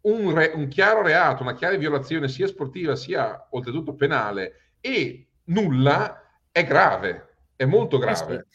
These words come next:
Speaker 2: Ma soprattutto, Simone, è molto grave che tu dici "si può liberamente", chi? Te? Stanno offendendo Nadal e Djokovic, casomai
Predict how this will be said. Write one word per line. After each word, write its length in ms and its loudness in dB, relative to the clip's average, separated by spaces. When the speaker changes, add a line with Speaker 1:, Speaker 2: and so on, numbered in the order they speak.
Speaker 2:
Ma 100 2
soprattutto, 500 4
Simone, 400 2
è 20 2
molto 240 2
grave 480 6
che 360 0
tu 120 -2
dici 340 -2
"si 160 -4
può 140 2
liberamente", 560 0
chi? 360 2
Te? 340 4
Stanno 320 2
offendendo 600 0
Nadal 320 4
e 40 6
Djokovic, 560 2
casomai 460 -2